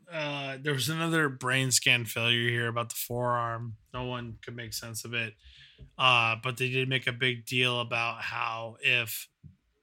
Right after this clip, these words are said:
Luger didn't put the padding on, he would be automatically disqualified from the King of the Ring tournament. So he had to put on the forearm. For those of us that don't know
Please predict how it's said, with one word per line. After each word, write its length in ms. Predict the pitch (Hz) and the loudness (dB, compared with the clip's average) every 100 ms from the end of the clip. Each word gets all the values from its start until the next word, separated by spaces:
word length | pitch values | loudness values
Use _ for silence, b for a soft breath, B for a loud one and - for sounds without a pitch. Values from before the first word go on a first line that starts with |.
| - | -12
Luger 420 | 147 139 139 143 | 0 2 4 2
didn't 260 | 131 127 113 | 2 -2 -6
put 180 | - - | -10 -10
the 100 | 110 | -8
padding 480 | - 135 131 123 | -2 4 6 6
on, 180 | 120 120 | 2 -2
he 200 | 113 123 | -2 -4
would 180 | 127 117 | -4 -4
be 180 | 127 127 | -4 -4
automatically 720 | 123 120 120 120 123 117 123 | 0 0 2 0 0 2 0
disqualified 800 | 120 113 - 123 120 113 131 131 | 2 0 2 0 -2 -2 -4 -4
from 160 | 127 135 | -4 -6
the 80 | |
King 280 | 131 139 139 | -6 -6 -6
of 60 | 143 | -6
the 80 | 143 | -6
Ring 140 | 143 | -6
tournament. 380 | - 147 170 214 _ _ _ _ _ _ _ | -6 -4 -2 -4 _ _ _ _ _ _ _
So 140 | - 143 | -2 4
he 100 | 139 | 4
had 80 | 131 | 4
to 80 | |
put 140 | 117 135 | 0 -2
on 100 | 127 | -2
the 60 | |
forearm. 320 | 113 135 127 120 | -2 0 0 0
For 160 | 135 | 2
those 260 | 147 151 143 | 4 6 6
of 120 | 147 | 4
us 140 | 143 - | 4 2
that 120 | 123 | 0
don't 280 | 143 139 131 | 0 0 0
know 560 | 131 135 131 131 123 | 0 4 4 2 0